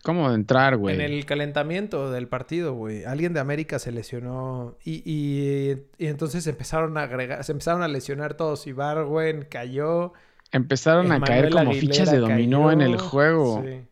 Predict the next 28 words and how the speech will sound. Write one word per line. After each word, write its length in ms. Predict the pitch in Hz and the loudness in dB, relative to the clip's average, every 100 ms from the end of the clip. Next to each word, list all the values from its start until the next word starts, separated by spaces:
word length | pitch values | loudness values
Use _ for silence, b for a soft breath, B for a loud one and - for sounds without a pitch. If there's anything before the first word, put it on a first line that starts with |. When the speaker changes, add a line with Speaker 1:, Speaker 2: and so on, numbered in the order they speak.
| _ _ _ - | _ _ _ -12
Speaker 1:
Sí, 280 | - 135 - | -4 -4 -2
empezaron 540 | 127 123 123 147 185 | -4 -2 0 4 4
a 100 | 151 | 4
caer 180 | 117 131 | 4 2
como 220 | 139 143 | 4 2
fichas 300 | 110 135 170 | 2 2 2
de 80 | 139 | 4
dominó 360 | 113 107 107 117 | 6 6 6 6
en 60 | |
el 80 | 139 | 4
juego, 360 | 123 131 135 120 | 6 6 8 6
güey. 180 | 107 98 | 4 2
Speaker 2:
Sí. 420 | 135 131 127 - _ _ _ | -2 -6 -8 -12 _ _ _
Speaker 1:
Entonces, 640 | 113 113 139 139 175 165 B B B B B | -4 0 4 8 6 6 B B B B B
se 180 | - 131 | 4 6
complica 640 | 147 139 175 190 - - - | 6 6 4 4 2 2 0
por 140 | 151 185 | 2 4
esas 220 | 262 220 | 2 4
dos 200 | 202 196 | 4 4
lesiones 580 | 196 - 170 175 240 196 | 0 2 0 2 0 4
de 60 | |
Aguilera 560 | 143 120 120 135 170 - | 4 4 2 0 2 0
y 60 | |
Ibargüen, 540 | 120 143 180 220 359 - _ _ _ | 4 4 4 0 -4 -8 _ _ _
y 120 | 143 | 0
luego 680 | 139 160 175 190 202 185 - - | 2 4 4 4 4 2 -2 -4
expulsaron, 1600 | 127 - - 131 127 123 165 156 185 196 208 208 185 139 123 120 _ _ | -4 -6 -4 0 0 2 2 6 6 4 2 2 2 2 0 -4 _ _
eh, 1040 | - 120 117 117 113 113 110 107 107 104 | -2 2 2 4 4 2 2 2 2 0